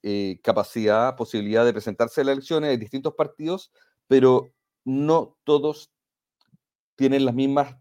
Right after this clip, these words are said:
prerrogativas, las mismas ventajas, eh, para, eh, enfrentarse a las elecciones.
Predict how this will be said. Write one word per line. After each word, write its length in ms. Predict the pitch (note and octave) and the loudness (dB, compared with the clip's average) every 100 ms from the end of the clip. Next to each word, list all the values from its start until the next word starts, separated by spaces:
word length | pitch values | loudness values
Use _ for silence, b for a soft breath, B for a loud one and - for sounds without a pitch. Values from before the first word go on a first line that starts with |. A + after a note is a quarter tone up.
| - | -4
prerrogativas, 800 | B2 A2 A2 A#2 D#3+ D3+ D3 B2 | -2 0 0 0 -2 0 0 0
las 100 | A#2 | -4
mismas 500 | B2+ C3 B2+ - _ _ _ | -2 -4 -6 -14 _ _ _
ventajas, 920 | - A2+ G#2+ - F3 - G3+ - - _ _ _ _ _ | -4 -2 -2 2 2 2 -4 -6 -16 _ _ _ _ _
eh, 460 | A#2+ A#2 A2+ A2+ - | 0 2 2 -2 4
para, 480 | D3 D3 D3 D3 - | 8 10 10 8 2
eh, 240 | - A#2+ G#2+ | -4 -2 -2
enfrentarse 800 | A2+ A2 G#2+ B2 - B2+ B2 A#2+ | -4 -4 0 0 -2 -4 -4 0
a 100 | A#2 | 2
las 140 | A#2 A#2 | 2 2
elecciones. 440 | A2+ - - | -2 -4 -8